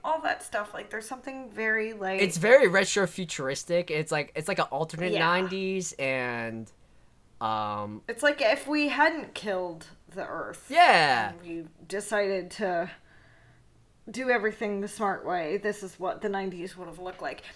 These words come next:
Speaker 1: But <laughs> I, I think it really, I think it really holds up.
Speaker 2: I think it
Speaker 1: Like,
Speaker 2: does
Speaker 1: I,
Speaker 2: too.
Speaker 1: like
Speaker 2: Uh, and one of my, one of my biggest,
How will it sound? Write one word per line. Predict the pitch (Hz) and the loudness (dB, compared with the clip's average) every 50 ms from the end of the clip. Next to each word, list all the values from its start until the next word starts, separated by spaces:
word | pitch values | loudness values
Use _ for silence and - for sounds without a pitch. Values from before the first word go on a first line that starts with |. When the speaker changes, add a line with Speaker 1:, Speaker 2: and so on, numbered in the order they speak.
| - - - - _ | -20 -20 -20 -20 _
Speaker 1:
But | - 170 269 262 254 240 - - | -2 6 8 10 10 10 8 2
<laughs> | |
I, | - - - - - - - - - - - - - | -2 -4 -4 -4 -8 -12 -12 -12 -12 -10 -8 -4 2
I | 185 214 170 - - 320 285 311 339 | 2 2 2 2 0 0 2 2 2
think | - 392 - | 2 2 2
it | 480 480 - - | 2 2 2 2
really, | 330 359 349 381 370 - - | 0 2 2 2 0 0 0
I | - | -4
think | 240 - 311 - | -4 -4 -2 -2
it | 359 | -2
really | 311 294 302 311 330 302 | 0 0 -2 -2 0 -2
holds | 233 - - - 226 233 254 247 - - | -4 -4 -4 -2 -2 0 -2 -2 0 2
up. | 214 226 214 160 - - - - | 4 4 4 4 2 -4 -2 4
Speaker 2:
I | - 247 277 | 6 8 8
think | - 453 440 | 8 10 8
it | - 277 | 8 10
Speaker 1:
Like, | 285 294 269 | 10 10 10
Speaker 2:
does | 330 320 294 | 10 8 2
Speaker 1:
I, | 277 | 4
Speaker 2:
too. | 269 233 175 143 131 | 4 6 6 6 4
Speaker 1:
like | 117 117 - - - - - - - - - | 2 -2 -6 -12 -20 -20 -20 -20 -8 2 6
Speaker 2:
Uh, | 196 208 202 196 190 196 - | 10 12 12 12 12 8 6
and | - 208 208 202 196 202 | 2 2 2 2 2 0
one | 190 196 196 233 262 | -2 2 4 4 4
of | 285 269 | 6 6
my, | 262 240 233 220 208 190 180 175 165 - _ _ _ _ _ _ _ _ _ _ _ - _ _ _ _ _ _ | 8 8 8 8 6 4 2 2 0 -4 _ _ _ _ _ _ _ _ _ _ _ -20 _ _ _ _ _ _
one | 185 185 208 | -2 0 2
of | 226 220 | 2 4
my | 214 196 180 160 135 127 156 _ _ _ _ _ _ _ _ _ _ _ _ _ _ _ - 147 123 | 4 4 2 2 0 -6 -14 _ _ _ _ _ _ _ _ _ _ _ _ _ _ _ -14 -10 -4
biggest, | - 160 160 160 165 156 - - - - - | -2 -2 0 0 0 -2 -2 -4 -6 -8 -10